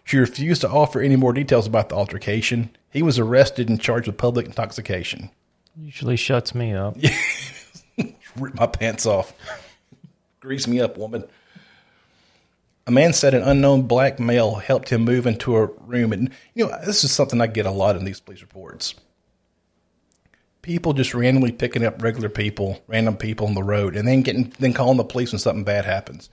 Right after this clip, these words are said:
Speaker 1: <laughs> I saw one, uh, the other day where a guy had picked up two hitchhikers on the side of the road and went, went to see somebody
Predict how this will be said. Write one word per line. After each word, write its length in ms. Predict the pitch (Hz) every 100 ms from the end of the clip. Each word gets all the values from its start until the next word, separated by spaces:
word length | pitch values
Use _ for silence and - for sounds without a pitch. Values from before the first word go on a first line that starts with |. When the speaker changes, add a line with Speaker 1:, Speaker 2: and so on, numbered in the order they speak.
| -
Speaker 1:
<laughs> 180 | - -
I 60 | 127
saw 260 | - 151
one, 480 | 139 127 135 127 117 - _ _
uh, 180 | 107 98
the 80 | 98
other 180 | 110 98
day 340 | 107 107 104
where 420 | - 101 101 101
a 80 | 98
guy 340 | 101 120 127
had 160 | 110 101
picked 220 | 123 -
up 180 | 117 - _ _ _
two 200 | - 156
hitchhikers 920 | - 147 - 117 101 - 101 104 - - _ _ _ _
on 100 | 113
the 80 | 98
side 240 | - 117
of 60 | 117
the 100 | 110
road 300 | 113 110 101
and 180 | 101 117
went, 200 | 135 - _ _ _ _ _ _ _ _ -
went 220 | 135 117
to 160 | 113 101
see 340 | - - 123
somebody 720 | 139 - 139 143 139 151 160